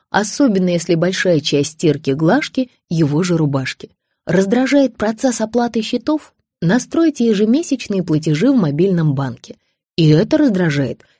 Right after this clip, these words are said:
Перепоручите мужу или ребенку-подростку, пусть они сделают. Выбрав понравившийся сервис, вы можете стать постоянным клиентом, при этом не только получать скидки,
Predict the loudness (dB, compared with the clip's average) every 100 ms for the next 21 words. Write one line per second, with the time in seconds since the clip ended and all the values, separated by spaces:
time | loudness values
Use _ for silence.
0 | _ 0 4 4 2 2 2 2 0 0
1 | 0 2 2 2 2 0 0 2 2 0
2 | 0 0 0 0 0 0 -2 -2 -4 -6
3 | -14 -14 -18 _ -2 -2 2 0 2 0
4 | -2 -4 -6 -10 _ -20 _ _ _ 2
5 | 4 4 2 -2 -2 -2 0 0 0 -2
6 | -2 -6 -4 -4 -2 -2 -2 -6 -6 _
7 | _ 0 4 4 2 0 -4 -2 -4 -2
8 | -4 -2 0 0 2 0 0 0 2 0
9 | 0 -2 0 2 2 0 0 0 2 2
10 | 0 -2 0 -2 -2 -4 -4 -4 -2 -2
11 | -12